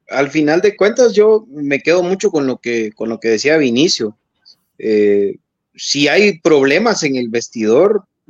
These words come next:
en el camerino, que lo arreglen entre ellos y que salgan a dejarse la vida por los colores, porque no hay más. O sea, eh, al final a todos les conviene,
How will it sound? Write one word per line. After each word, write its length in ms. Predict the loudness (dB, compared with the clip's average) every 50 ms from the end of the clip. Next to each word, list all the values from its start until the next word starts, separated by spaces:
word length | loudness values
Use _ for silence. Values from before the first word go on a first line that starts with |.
| _ _ _ _ _ _
en 140 | -16 -12 -12
el 120 | -12 -8
camerino, 720 | -6 -6 -4 -4 -2 -2 0 0 2 0 0 -2 -6 -10 _
que 100 | -6 -4
lo 120 | -2 0 0
arreglen 380 | 2 2 0 2 0 0 0
entre 380 | -2 -4 -4 -2 0 0 2 4
ellos 320 | 4 4 4 2 -2 -6 _ -20 _ _ -18 -18 -18 _ -20 -20 -16 -8 -8
y 100 | -6 -2
que 120 | -2 -2
salgan 440 | 0 0 0 0 2 2 0 0 0
a 380 | 0 2 2 2 2 2 4
dejarse 400 | 2 2 2 0 -2 -2 0 2
la 80 | 2 4
vida 200 | 4 4 2 2
por 200 | 0 -4 -6 -4
los 160 | -2 -4 -4 -2
colores, 460 | 0 2 2 2 2 2 0 -4 -4
porque 260 | -6 -8 -4 -2 -2
no 120 | 0 2
hay 100 | 2 2
más. 360 | 2 2 0 0 -2 -4 -8 -8
O 80 | -6
sea, 400 | -2 0 2 2 2 2 2 0 -2 _ _ _ _ _ _ _ -4
eh, 260 | -2 2 2 4 4
al 120 | 2 0 0
final 300 | 0 0 2 2 2 2
a 140 | 0 2
todos 240 | 2 2 4 4 4
les 140 | 2 0 -2
conviene, 720 | 0 -2 -2 0 2 2 2 2 2 2 2 0 0 -2